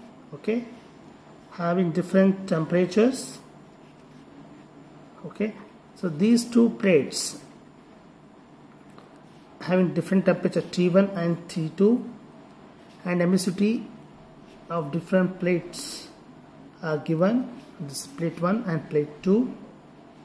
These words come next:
So what happened for the first case without shields, we have to find out what is the heat transfer. So with, without shield,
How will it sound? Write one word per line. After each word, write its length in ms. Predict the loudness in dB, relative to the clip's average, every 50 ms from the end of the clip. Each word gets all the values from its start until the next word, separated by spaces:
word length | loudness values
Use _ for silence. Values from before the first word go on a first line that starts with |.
| -20 -20 -20 -12
So 440 | -4 0 2 4 4 4 2 0 -4 -8 -14 -18 -20 -20 -20 -20 -20 -20 -20 -20 -20 -20 -20 -20 -20 -20 -20 -20 -20 -20 -20 -20 -16 -8
what 260 | -2 0 0 2 2
happened 420 | 0 0 0 0 -2 -2 -2 -4 -8 -4
for 120 | 2 2 4
the 140 | 4 4 4
first 360 | 4 4 2 2 0 -2 0
case 460 | 2 2 4 2 0 -2 -6 -10 -14 -16 -20 -20 -20 -18 -10
without 400 | -6 -4 0 4 6 6 6 6
shields, 460 | 4 2 4 6 6 6 4 0 -8 -10
we 180 | -4 2 4
have 180 | 6 6 6 6 4
to 100 | 2 2
find 380 | 2 0 -2 0 2 4 4
out 260 | 4 4 4 2 0
what 260 | 0 2 2 2 2 2
is 200 | 2 2 2 0
the 360 | -2 -2 0 0 0 0 -2 -8 -16 -18 -20 -20 -20 -20 -20 -20 -20 -14 -4
heat 260 | 0 0 0 0 0
transfer. 500 | -4 -4 -4 -4 -6 -10 -10 -12 -12 -12 -12 -16 -20 -20 -20 -20 -20 -20 -20 -20
So 360 | -6 0 2 4 6 6 4
with, 720 | 2 0 2 6 6 6 6 4 -2 -12 -14 -14 -16 -16 -18 -20 -20 -20 -20 -20 -20 -20 -20 -20 -20 -20 -20 -20 -20 -20 -20 -20 -20 -20 -20 -20 -20 -20 -20 -20 -20 -20 -14 -6 -4
without 640 | -4 -2 0 2 4 6 6 6 6 4 -2 -10 -14 -16 -18 -20 -20 -20 -20 -20 -20 -20 -20 -20 -20 -20 -20 -20 -20 -20 -20 -20 -20 -20 -20 -20 -20 -20 -20 -20 -20 -20 -20 -20
shield, 580 | -20 -18 -10 -4 -2 0 2 2 2 2 0 -2